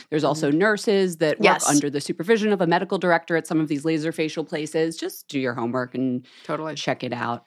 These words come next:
Speaker 1: And then you'll have baby skin like Jess.
Speaker 2: And it's not, and it's not forever too. Yeah, this is only, it's only gonna last a little while. So
Speaker 1: Well, it looks
Speaker 2: manage
Speaker 1: good
Speaker 2: your
Speaker 1: for now.
Speaker 2: expectations.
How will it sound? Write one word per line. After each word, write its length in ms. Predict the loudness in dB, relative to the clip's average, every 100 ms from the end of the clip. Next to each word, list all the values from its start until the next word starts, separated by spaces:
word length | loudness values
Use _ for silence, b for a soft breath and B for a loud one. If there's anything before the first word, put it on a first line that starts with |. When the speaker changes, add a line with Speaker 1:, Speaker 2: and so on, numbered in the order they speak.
| -2
Speaker 1:
And 100 | 2
then 120 | 2
you'll 80 | 2
have 180 | -2 -2
baby 240 | -4 -4
skin 300 | -6 -6 -6
like 180 | -6 -8
Jess. 480 | -8 -8 -10 -14 -2
Speaker 2:
And 160 | 0 0
it's 140 | 4
not, 180 | 4 4
and 80 | 2
it's 100 | 4
not 160 | 2 2
forever 320 | 2 2 0
too. 300 | -2 -2 -4 -2
Yeah, 260 | 0 0 -2
this 240 | -4 -4
is 140 | -4 -2
only, 180 | -2 0
it's 240 | -2 0 0
only 100 | 2
gonna 120 | 2
last 260 | 0 -2
a 40 | -6
little 180 | -6 -2
while. 360 | -2 -2 -6
So 360 | -6 -6 -6 -8 _ _ -10 0
Speaker 1:
Well, 140 | 2
it 20 |
looks 240 | 2 0 2
Speaker 2:
manage 240 | 2 4
Speaker 1:
good 60 | 2
Speaker 2:
your 80 | 2
Speaker 1:
for 60 |
now. 80 | 2
Speaker 2:
expectations. 560 | 0 0 -4 -8 -10